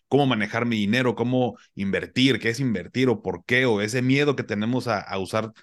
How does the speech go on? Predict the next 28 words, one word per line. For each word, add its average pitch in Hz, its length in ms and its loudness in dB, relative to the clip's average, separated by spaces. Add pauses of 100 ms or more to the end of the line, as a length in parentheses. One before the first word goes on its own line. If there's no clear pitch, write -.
(160)
inclusive, 117 680 2
gente, 131 440 -4 (680)
el 101 160 -2
sistema 135 460 0
financiero, 123 500 2
porque 110 240 -4
me 101 140 0
da 123 360 0 (180)
temor 131 460 2
que 110 200 -8 (600)
me 117 240 0
van 139 180 0
a, 127 220 2
se 127 100 -2
van 139 140 2
a 131 40 0
robar 123 220 4
mi 117 100 0
dinero, 120 680 0
eh, 101 380 -6
o - 240 -20
sea, 127 140 4
no 151 160 4
puede 147 180 6
ser 131 120 2
algo 135 200 0
tan 101 260 -2
bueno, 101 380 -4